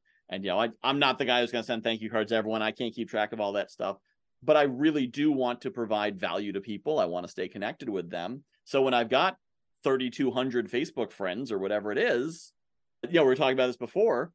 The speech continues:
that I'm running J V Connect coming up. It's a very affordable event, a no-brainer event to buy a ticket. But if you don't know about it, you're not gonna buy a ticket. You're gonna miss out. I can post on Facebook all day long. If the algorithm says you don't see my posts, you don't see my posts. So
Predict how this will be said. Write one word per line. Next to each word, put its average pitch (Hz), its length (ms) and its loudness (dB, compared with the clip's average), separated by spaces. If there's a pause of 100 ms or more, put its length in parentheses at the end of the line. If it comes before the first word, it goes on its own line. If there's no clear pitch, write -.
(300)
that 127 180 2
I'm 123 180 2
running 131 320 -2
J 135 140 4
V 139 140 -2
Connect 180 420 -4 (280)
coming 139 160 2
up. 269 180 0 (540)
It's 117 200 -6
a 110 120 -2
very 127 240 4
affordable 214 400 4
event, 208 240 4
a 147 40 -6
no-brainer 147 440 2
event 135 160 -2
to 139 60 -8
buy 131 120 0
a 131 60 0
ticket. 220 320 -2
But 147 100 0
if 143 100 0
you 170 80 0
don't 170 200 -4
know 214 240 4
about 127 320 2
it, 156 120 -4 (380)
you're 170 120 -4
not 226 120 -2
gonna 233 120 -2
buy 254 140 0
a 233 40 0
ticket. 240 400 0
You're 151 100 -4
gonna 170 140 0
miss 165 160 -2
out. 135 280 2 (280)
I 214 120 0
can 175 120 0
post 180 260 4
on 160 120 4
Facebook 147 300 0
all 135 120 2
day 131 120 4
long. 214 420 2 (340)
If 131 120 -2
the 131 100 2
algorithm 135 380 2
says 127 220 -4
you 131 60 -6
don't 127 140 -4
see 127 100 -6
my 120 120 2
posts, 117 280 -2
you 110 60 -6
don't 104 160 -6
see 104 100 -12
my 98 140 -6
posts. 180 540 -2 (280)
So 127 640 2